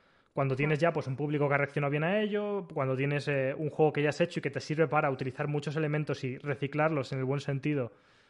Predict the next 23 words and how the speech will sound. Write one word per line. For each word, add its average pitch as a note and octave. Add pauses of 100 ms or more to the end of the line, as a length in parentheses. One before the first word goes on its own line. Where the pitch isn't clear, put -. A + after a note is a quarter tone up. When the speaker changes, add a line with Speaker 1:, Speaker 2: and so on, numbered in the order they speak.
(100)
Speaker 1:
para C3+
construir C3+
una D3
experiencia C#3+
nueva, F#3 (640)
nadie D#3+
te F3
puede E3+
juzgar D#3+
por C3
hacer D3
eso. F3
Yo C#3
lo C#3+
entiendo, F3
eh, C3
me B2+
parece C3
que, C3
que C3+
es - (100)
totalmente C#3
legítimo. F3+